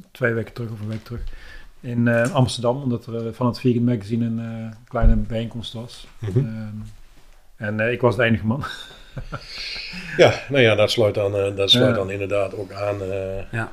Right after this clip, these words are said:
Speaker 1: Ja.
Speaker 2: bij, eh, heb ik nog een vraagje voor jou? Hoe ben jij dan zelf bij, eh, de, eh, Vereniging Veganisme terechtgekomen? Of
Speaker 1: Ja, nou ja,
Speaker 2: veganist
Speaker 1: dat
Speaker 2: geworden?
Speaker 1: is, dat is inderdaad wel, wel aardig. Ehm,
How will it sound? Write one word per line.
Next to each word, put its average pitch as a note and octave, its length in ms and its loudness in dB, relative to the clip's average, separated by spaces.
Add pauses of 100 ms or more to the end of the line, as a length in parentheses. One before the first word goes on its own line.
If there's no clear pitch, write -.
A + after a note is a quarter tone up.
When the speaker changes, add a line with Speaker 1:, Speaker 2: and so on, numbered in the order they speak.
Speaker 1:
Ja. A#2+ 340 -10
Speaker 2:
bij, F#2+ 160 -4 (140)
eh, F#2+ 520 -8
heb A#2+ 100 0
ik C3+ 60 -4
nog C3+ 100 4
een B2 60 0
vraagje C3 300 4
voor C#3 120 -2
jou? A2+ 220 4
Hoe A#2+ 140 0
ben B2 200 2
jij B2 200 4
dan A2 220 0
zelf A#2 260 0
bij, F#2+ 360 -2
eh, F#2 80 -8
de, F2+ 340 -4 (1040)
eh, A#2+ 60 -20 (360)
Vereniging F#2+ 500 -2
Veganisme F2+ 560 -2
terechtgekomen? F2+ 520 -8
Of - 80 -6
Speaker 1:
Ja, E3 100 10 (100)
nou C3+ 40 6
ja, C3+ 80 8
Speaker 2:
veganist B2 180 6
Speaker 1:
dat B2 80 8
Speaker 2:
geworden? F2+ 300 4
Speaker 1:
is, B2 40 -16
dat B2 100 4
is A#2+ 60 0
inderdaad A#2 280 2
wel, A2+ 140 2
wel A2 400 -4
aardig. A#2+ 340 -6 (180)
Ehm, A2+ 280 -6